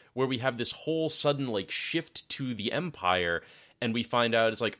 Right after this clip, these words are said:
oh, they apparently, like, eat this stuff that makes them immune to the whole, like, emotion dra-, e-, emotion, uh, draining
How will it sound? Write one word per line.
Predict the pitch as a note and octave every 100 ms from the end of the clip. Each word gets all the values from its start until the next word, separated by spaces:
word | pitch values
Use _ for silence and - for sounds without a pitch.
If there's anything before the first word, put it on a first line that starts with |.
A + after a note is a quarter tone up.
| -
oh, | D3+ G2 F2
they | G#2 A2
apparently, | G#2+ A2+ A#2 G#2 A#2 A2
like, | A2 G#2+ -
eat | D3+ -
this | C3+
stuff | - C#3+
that | G#2 -
makes | G#2 -
them | A2+
immune | G#2+ G#2 C#3 C#3+ A#2+
to | G2+
the | F#2+
whole, | G#2+ G2 F#2+
like, | F#2+ F2 - _ -
emotion | G#2 G2+ G2 F#2
dra-, | F#2 F#2 F#2+ F2+
e-, | A2+ - G#2+
emotion, | G#2 G#2 G2 G2+ G2 F2+
uh, | F2+ E2+ E2+
draining | D#2 F#2 F2+ F2 F2 E2+